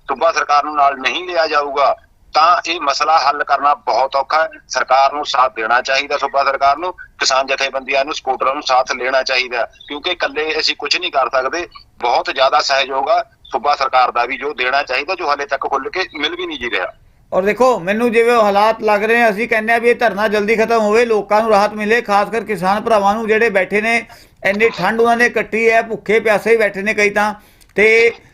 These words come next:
Speaker 2: ਹੁਣ ਜੇਕਰ ਸੂਬਾ ਸਰਕਾਰ ਅੱਗੇ ਆ ਰਹੀ ਹੈ, ਤਾਂ ਹੁਣ ਕਿਸਾਨ ਆਗੂਆਂ ਦੀ ਜਿਹੜੀ ਫੁੱਟ ਹੈ ਤੇ ਜਿਹੜੇ, ਅ, ਜਿਹੜੇ ਵੀ ਤੂੰ ਨਾਮ, ਅ, ਤੁਸੀਂ ਵੀ ਲਿੱਤੇ ਆ, ਮੇਰੇ ਵੀ ਜ਼ਿਹਨ 'ਚ ਨੇ, ਲੋਕ ਵੀ ਸੁਣ ਰਹੇ ਨੇ,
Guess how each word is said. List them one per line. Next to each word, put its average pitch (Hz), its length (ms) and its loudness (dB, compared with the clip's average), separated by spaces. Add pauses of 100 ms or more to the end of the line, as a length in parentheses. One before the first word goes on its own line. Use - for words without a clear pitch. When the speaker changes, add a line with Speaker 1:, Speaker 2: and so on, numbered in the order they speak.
(220)
Speaker 2:
ਹੁਣ 240 220 2
ਜੇਕਰ 247 320 2
ਸੂਬਾ 214 300 0
ਸਰਕਾਰ 233 360 0
ਅੱਗੇ 226 240 2
ਆ 226 140 4
ਰਹੀ 233 220 2
ਹੈ, 254 140 2
ਤਾਂ 233 320 2
ਹੁਣ 233 200 -2
ਕਿਸਾਨ 220 440 0
ਆਗੂਆਂ 220 400 2
ਦੀ 226 100 0
ਜਿਹੜੀ 233 180 2
ਫੁੱਟ 233 420 -2
ਹੈ 202 300 0 (320)
ਤੇ 220 220 4
ਜਿਹੜੇ, 240 440 4 (120)
ਅ, - 20 4
ਜਿਹੜੇ 220 340 2
ਵੀ 247 80 -6
ਤੂੰ 233 140 -2
ਨਾਮ, 220 300 0
ਅ, 196 500 -2
ਤੁਸੀਂ 214 220 0
ਵੀ 240 80 4
ਲਿੱਤੇ 226 280 0
ਆ, 240 80 0
ਮੇਰੇ 214 280 4
ਵੀ 233 60 -4
ਜ਼ਿਹਨ 208 280 2
'ਚ 220 80 -4
ਨੇ, 226 180 2
ਲੋਕ 214 280 2
ਵੀ 240 100 -2
ਸੁਣ 202 240 -2
ਰਹੇ 220 140 4
ਨੇ, 233 220 2